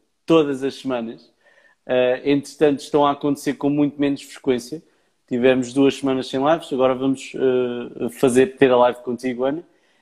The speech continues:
Ahm, e provavelmente, eh, vai começar a acontecer só de duas em duas semanas até lançarmos uma nova edição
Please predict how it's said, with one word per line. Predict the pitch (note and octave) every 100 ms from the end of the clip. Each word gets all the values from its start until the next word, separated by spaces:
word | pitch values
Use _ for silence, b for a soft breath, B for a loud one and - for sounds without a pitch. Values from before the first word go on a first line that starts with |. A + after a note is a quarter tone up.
| _ _ -
Ahm, | C#3 C#3+ C#3+ D3 D3 D3 D3 G#3 G#3 A3 D4+
e | F3+ F3+ F3+ F3+ F#3 - _ _ _
provavelmente, | E3 E3 E3 D3+ D3+ D3 D#3 D#3+ - - - -
eh, | C#3+ C#3+ D3
vai | D3+ D3
começar | D3 D#3+ D3+
a |
acontecer | D3 C#3+ - D3
só | D#3+
de | D3 C#3
duas | C#3 D#3 D#3+ C#3+
em | D3+
duas | C#3+ D3 -
semanas | D3 D3+ C#3+
até | C#3+ C#3 C#3
lançarmos | C3+ C3 C3+ C3 C3 - _ _ _ -
uma | C3+ C#3
nova | C3+ C3+ B2
edição | C3 A#2+ - C3 C3 B2+